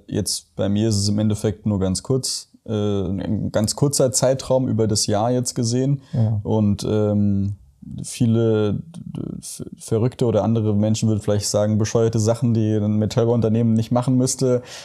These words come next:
Speaker 1: äh, wären jetzt zum Beispiel ein Podcast oder so weiter. Von daher weiß ich,
Speaker 2: Ja.
Speaker 1: dass das erst irgendwie so
Speaker 2: <laughs>
Speaker 1: damit angefangen hat, als wir das Marketing jetzt hier ein bisschen aufgebaut haben.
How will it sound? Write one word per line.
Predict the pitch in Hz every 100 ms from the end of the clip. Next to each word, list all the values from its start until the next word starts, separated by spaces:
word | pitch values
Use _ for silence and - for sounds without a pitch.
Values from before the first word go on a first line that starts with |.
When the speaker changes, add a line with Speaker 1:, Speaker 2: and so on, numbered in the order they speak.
| - 127
Speaker 1:
äh, |
wären | 117 117 120 117 110 110 123
jetzt | 123 117 -
zum | 123
Beispiel | 123 123 -
ein | 123
Podcast | 113 143 - 156 160
oder | 147
so | 143 143
weiter. | 147 160
Von | - 123
daher | 117 127 127
weiß | 117 120
ich, | 120
Speaker 2:
Ja. | 117
Speaker 1:
dass | 117 151
das | -
erst | 135 - 139
irgendwie | 147 139 139
so | 131 139 135 -
Speaker 2:
<laughs> | -
Speaker 1:
damit | 123 135 98
angefangen | 143 135 - 135 131
hat, | 135
als | 123 120
wir | 120
das | 117 -
Marketing | 120 165 131 110
jetzt | 107 -
hier | 113
ein |
bisschen | 107 - 104
aufgebaut | 78 104 - 101 101 -
haben. | 101 117